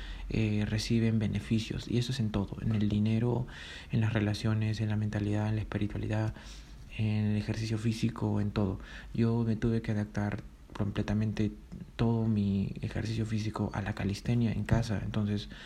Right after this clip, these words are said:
he progresado mucho en calistenia, cosas que no podía hacer antes, ahora las puedo hacer, pero en calistenia con peso corporal. Entonces creo que digo mucho entonces, ¿no? Pero bueno, ya para terminar es que quiero que entiendas esto.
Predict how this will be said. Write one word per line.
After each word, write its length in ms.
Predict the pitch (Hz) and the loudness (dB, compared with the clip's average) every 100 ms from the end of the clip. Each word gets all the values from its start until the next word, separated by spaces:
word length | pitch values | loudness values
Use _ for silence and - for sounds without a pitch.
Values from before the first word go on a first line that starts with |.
| - - - | -14 -14 -8
he 120 | - 113 | -2 0
progresado 480 | 120 104 107 117 | 2 2 0 0
mucho 280 | 113 127 131 | 2 2 2
en 60 | 117 | 0
calistenia, 460 | 110 107 117 113 | 0 0 0 0
cosas 240 | 110 113 117 | 0 0 0
que 100 | - | 0
no 120 | 110 | 0
podía 240 | 107 104 | 2 2
hacer 180 | 104 104 | 2 0
antes, 320 | 107 110 110 | 0 2 0
ahora 180 | 107 98 | 0 0
las 140 | 95 95 | 0 0
puedo 200 | 98 90 | 0 0
hacer, 280 | 104 104 - | 0 -2 -2
pero 160 | - 113 | 0 2
en 80 | 107 | 2
calistenia 440 | 95 104 117 113 | 0 0 0 0
con 140 | 110 | 0
peso 220 | 95 110 107 | -2 -2 -2
corporal. 440 | - - 113 117 | -2 -2 0 0
Entonces 480 | 107 113 110 110 - - - - - - - - - - - | 0 0 0 0 -2 -10 -10 -10 -12 -12 -12 -12 -10 -6 2
creo 180 | 135 | 2
que 120 | 135 120 | 4 4
digo 140 | 110 | 4
mucho 220 | 107 107 | 2 0
entonces, 400 | 101 104 104 104 | -2 0 0 0
¿no? 160 | 101 120 139 - - | 0 0 0 -2 0
Pero 140 | 101 | 2
bueno, 240 | 104 98 101 - - - - - - - - - - - | 4 2 -4 -8 -10 -10 -10 -10 -12 -14 -14 -14 -14 -2
ya 140 | 120 | 0
para 180 | 113 117 | 2 2
terminar 380 | 113 107 107 113 | 2 0 2 0
es 100 | 113 | -4
que 260 | - 107 104 - - - - | -4 -4 -4 -8 -12 -12 -8
quiero 140 | - 120 | -4 0
que 60 | 113 | 2
entiendas 280 | 110 107 104 | 2 2 0
esto. 300 | 104 - | -2 -6